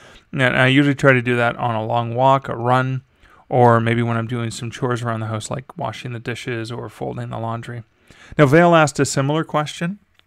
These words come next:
to the one that, uh, M Z Lowe asked, and Patrick answered both questions, suggesting modeling a-, it after the same rank, structure, specialty units, et cetera, as a local police force. That way the story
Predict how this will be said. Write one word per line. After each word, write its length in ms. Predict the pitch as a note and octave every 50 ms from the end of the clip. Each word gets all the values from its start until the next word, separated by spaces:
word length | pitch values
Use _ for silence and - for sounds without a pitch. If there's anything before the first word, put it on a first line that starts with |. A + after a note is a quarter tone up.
| _ _ _
to 100 | - D#3
the 100 | C#3+ C#3+
one 140 | C#3+ C#3 C#3
that, 260 | C3+ C3 B2+ B2 -
uh, 140 | C#3 C3 C3
M 200 | - C#3+ C3+ C3+
Z 320 | A#2+ B2+ B2 A#2+ A#2+ - -
Lowe 320 | C#3 C3 B2+ B2+ B2+ C3 -
asked, 400 | C3+ C3+ C#3+ D#3 - - _ _ _ _ _ _ _ _
and 300 | - C3 B2+ B2+ B2+ B2
Patrick 340 | - - D#3+ D#3 - D#3+ D3
answered 400 | D#3 C#3+ C3+ C3 - C3+ B2+ A#2+
both 220 | - D3 D#3+ D#3+ -
questions, 580 | - C3 A#2+ A2+ - - A#2 A2+ A2 - - _ _ _ _ _ _ _ _ _
suggesting 680 | - - C3 A#2+ C3 B2 - - - B2+ A#2+ A#2 A2+ A2 - _ _ _ _ _ _ _ _
modeling 460 | C3+ C3+ D3 E3+ F#3+ G#3 G3+ F3+ D#3
a-, 180 | C#3+ C#3+ D3+ -
it 260 | - - D#3+ D3 C#3 -
after 760 | C#3 C#3 C3+ - - C#3 C3+ C3 B2+ B2 B2 - - - -
the 360 | A3 - C3 A#2+ A2+ A2+ A#2
same 460 | A#2 - - F3 F3 F3 E3+ D#3+ C#3+ B2+
rank, 400 | B2 C3 C3+ C#3+ D3 C3 - -
structure, 500 | - - - D3 C3+ - - - C#3 B2
specialty 560 | - - - C#3 C3+ - C#3+ C3+ C3+ C3+ B2+
units, 300 | B2+ B2+ B2+ B2 - -
et 120 | C3+ -
cetera, 400 | - - B2+ A#2+ A#2+ A#2 A#2 A2 - _ _ _ _ _ _ _ _ _ _ _ _ - -
as 140 | D#3+ C3+
a 60 | C3 B2+
local 320 | C3 C#3+ F3 - D#3+ -
police 240 | - C3+ A#2 G#2 -
force. 240 | - B2 A2 G#2+ -
That 200 | E3+ F#3+ G#3 -
way 100 | F#3+ F3
the 100 | D#3 C3
story 640 | - - - - F#3 G3+ A3 D#3+ C3 B2 B2+ -